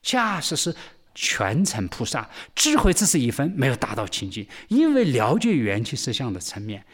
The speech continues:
见上不能知道一切万法都是呢从心体流现出来的，因此呢都是落到外面的实相上修持六度，那是非常缓慢的，经过三大阿僧祇劫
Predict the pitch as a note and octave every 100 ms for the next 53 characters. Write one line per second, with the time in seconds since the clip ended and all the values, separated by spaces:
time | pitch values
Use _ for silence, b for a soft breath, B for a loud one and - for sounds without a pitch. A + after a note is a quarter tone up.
0 | B B - E4 D#4 G3 - A#2+ F#3 C3
1 | G#2+ B2 A2 F2+ E2+ C#3 - A#3+ C#3+ B2+
2 | B2 - D#3 - A#2+ A2+ - F#2+ G2+ B
3 | - D4+ C4+ - G#2+ G#2 G2+ G#2+ - A#2
4 | F#2+ - - B B2+ D#3+ D3 C#3+ C3 -
5 | A#3+ - A#2 B B A3 C#4 D#4 F#3+ C3
6 | A2+ - - F#3 A#3+ A3+ G#3+ A3+ D#3 G2+
7 | - A2 A#2 G#2+ B2 F#2 b b - -
8 | F3 - C3+ F#3+ F#2 - - - _ _
9 | D3 D#3+ B2+ A2+ - - A#3+ D#4 A3 D3
10 | - A#2 D#3+ C3+ F#2+ - B - A#3+ A3
11 | G3 - - D4 D4+ E4 A3+ C#3 C3 B2+
12 | - G2+ A#2